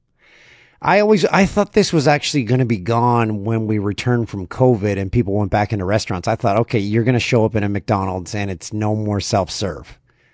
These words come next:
But that didn't happen. I also thought kitchen staff would have masks on until the end of time when we got out of covid, but that also wasn't the case.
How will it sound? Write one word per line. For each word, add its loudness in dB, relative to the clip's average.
But 2
that 0
didn't -2
happen. 0
I 0
also 2
thought 0
kitchen 0
staff -2
would -4
have -6
masks -2
on -2
until -4
the -4
end -4
of -8
time -2
when -4
we -2
got 0
out -2
of -6
covid, 0
but -6
that -4
also 0
wasn't -2
the -8
case. -6